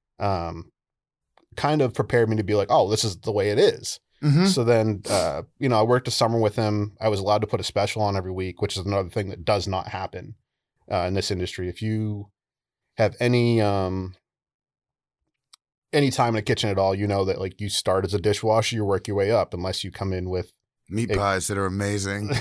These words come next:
Speaker 1: <laughs> or, or a culinary degree, which I
Speaker 2: Yeah.
Speaker 1: did not have, uh, and I still don't. And I
Speaker 2: Do you have a chip on your shoulder about that? Do you
Speaker 1: Oh,
Speaker 2: think the
Speaker 1: for sure,
Speaker 2: culinary
Speaker 1: for
Speaker 2: degree?
Speaker 1: sure. I, mainly because I've met so many people that do,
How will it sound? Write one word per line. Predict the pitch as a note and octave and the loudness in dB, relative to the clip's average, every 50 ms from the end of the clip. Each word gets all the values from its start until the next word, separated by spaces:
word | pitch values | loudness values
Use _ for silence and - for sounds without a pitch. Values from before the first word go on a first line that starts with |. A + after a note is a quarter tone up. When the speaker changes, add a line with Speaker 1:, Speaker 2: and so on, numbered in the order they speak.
| B2+ - - | -4 -4 0
Speaker 1:
<laughs> | - D#3 - - - - - - _ _ - - - - - - | 0 0 2 0 -4 -4 -8 -12 _ _ -20 -20 -20 -20 -20 -2
or, | - C#3+ C3+ C3+ C3+ C#3 | 2 4 4 6 4 4
or | - D3+ C#3+ C#3 C#3+ | 4 4 4 4 4
a | |
culinary | C#3+ - E3+ D#3 D3+ C3+ A#2+ A2 G#2+ G#2 | 2 0 2 2 4 4 4 4 2 2
degree, | G#2 G2 G2 G2+ G2 F#2 F2 | 0 -2 -2 -2 -2 -2 0
which | F2 A2 G#2 - | 0 0 2 2
I | A2 | 2
Speaker 2:
Yeah. | G2 G2+ | 2 4
Speaker 1:
did | - G#2 | 2 2
not | A#2 B2 A#2 G#2+ | 2 2 0 2
have, | G2+ A2 G#2 G2 G2 F#2+ F#2+ - - | 2 2 2 2 2 0 -2 -8 -8
uh, | - F#2 F2+ F2+ F2+ F2+ F#2+ - - _ _ _ _ _ _ _ - | -4 -4 -2 -2 -4 -6 -8 -12 -18 _ _ _ _ _ _ _ -6
and | A2+ G#2 F#2+ | -4 -2 -2
I | F2+ F2+ | -2 -2
still | - - - C3 A2+ G#2 | -2 0 0 2 0 2
don't. | F2 F#2 F2+ F2 F2 - - _ _ - | 0 -2 -2 -2 -4 -8 -10 _ _ -12
And | G2 F#2+ F2+ | -10 -10 -8
I | F2+ F2 F2 F2 - _ _ _ _ _ _ _ _ _ _ _ _ _ _ _ | -6 -6 -8 -8 -10 _ _ _ _ _ _ _ _ _ _ _ _ _ _ _
Speaker 2:
Do | - D3 | 0 0
you | |
have | D#3+ C#3+ | 2 2
a | C3 | 0
chip | G2+ - D#3 C#3+ D3 | -2 -2 -2 0 0
on | C3+ B2+ | 0 0
your | A#2+ A2+ | 0 -2
shoulder | G2+ - B2+ B2 A#2+ B2 B2+ | -2 0 0 0 2 2 0
about | B2 C3 C3+ C3 B2+ | 2 2 0 0 0
that? | C3 C3 C3 B2+ - - _ _ | 0 0 0 0 -2 -6 _ _
Do | - C3+ | -4 2
you | C3+ E3 | 4 4
Speaker 1:
Oh, | |
Speaker 2:
think | C#3+ C3 C3 | 4 4 2
the | - | -2
Speaker 1:
for | B2+ | -2
sure, | - B2+ A#2+ | 0 2 2
Speaker 2:
culinary | A#2 A#2+ B2 B2 B2 | 2 2 2 2 2
Speaker 1:
for | A#2+ | 0
Speaker 2:
degree? | B2 A#2+ B2 B2+ B2+ | 0 0 2 2 2
Speaker 1:
sure. | A#2+ A#2 C3 B2 G#2 F#2 - | 2 2 2 2 2 0 0
I, | G#2 G#2 G#2 G#2 G2+ - _ - - _ A#2+ - - _ - | 0 2 2 2 0 -4 _ -20 -16 _ -14 -14 -14 _ 0
mainly | E3+ E3 D#3+ F3 F3+ F#3 F3+ E3+ D#3+ | 4 6 6 8 6 6 6 4 4
because | C#3+ C3 - D3+ C3 A#2 B2+ | 4 2 2 2 4 4 4
I've | A#2+ G#2+ A2 | 2 4 4
met | A#2+ B2+ B2 - | 2 2 2 2
so | - - - C3+ A#2+ | -2 0 2 2 4
many | B2 B2+ B2 A#2+ | 4 4 4 2
people | A2 - B2+ B2 - C#3+ B2+ | 2 0 -2 0 2 0 2
that | A2+ A2 - A2 G2 E2+ | 2 2 0 0 -2 0
do, | A2+ A2 A#2+ C3 D3 E3 - | 2 4 4 4 2 0 -2